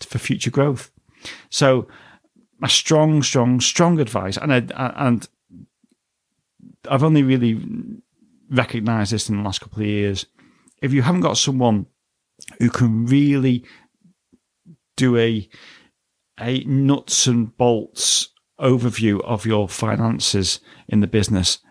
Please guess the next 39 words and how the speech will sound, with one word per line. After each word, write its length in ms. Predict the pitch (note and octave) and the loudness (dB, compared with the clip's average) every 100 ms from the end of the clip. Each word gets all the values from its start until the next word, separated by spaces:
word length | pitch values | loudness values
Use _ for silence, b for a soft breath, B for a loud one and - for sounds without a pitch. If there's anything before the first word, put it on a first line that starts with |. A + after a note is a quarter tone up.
| b - | b -4
get 220 | A#2 - | -4 -2
someone 260 | - A2 | -4 -2
to 120 | F#2 - | -4 -2
do 240 | G#2 F#2+ | 0 0
it. 280 | F2+ - - b b b b | -4 -8 -18 b b b b
Some 260 | - E3+ D3 | 0 2 2
accountants 580 | - B2+ A2+ - G2+ | 2 0 0 -2 -4
do 240 | - G#2+ G#2+ | 0 0 2
it. 260 | G#2 - - b b | 0 -4 -12 b b
The 80 | A2+ | -2
vast 220 | C3 - | 0 0
majority 400 | A2+ G#2+ G#2 G#2 | 2 2 0 -4
of 100 | - | 0
them 280 | G#2 G2 - B B B | 0 0 -4 B B B
that 140 | A2 G#2+ | -4 0
I 220 | A2+ G#2 | 2 0
find, 400 | - G#2 G2 F#2+ | 0 2 2 2
they 100 | G2+ | 0
just 200 | F#2+ - | -2 -6
produce 420 | - F#2 - - | -6 -6 -6 -6
a 80 | F#2+ | -6
set 280 | - G2 G#2 | -6 -8 -10
of 60 | |
accounts, 360 | G#2 A2 G2+ - | -6 -2 -2 -6
which 240 | D#2+ - _ _ _ | -10 -10 _ _ _
doesn't 320 | D3 B2+ C3 A2 | 0 2 2 0
really 800 | A2 A2+ A#2+ B2 B2 A2 G2+ F#2+ | 0 2 4 4 4 4 0 -2
kind 280 | - G#2 | -2 0
of 180 | F#2+ - | -2 -2
give 200 | A2+ G2+ | -4 0
you 260 | G#2+ G#2 F#2+ B B B B _ - | 0 0 -2 B B B B _ -2
the, 560 | G#2 F#2+ G2 F#2 - - | 0 2 0 -2 -8 -6
it, 140 | B2+ | -6
it, 180 | - C3 - | -6 -12 -14
it 140 | C3 | -4
kind 180 | C#3+ C3+ | 0 2
of 140 | G#2 - | 0 -6
shows 480 | - - A#2+ A2+ - | -2 2 4 4 2
you, 220 | G#2+ G#2 | 2 0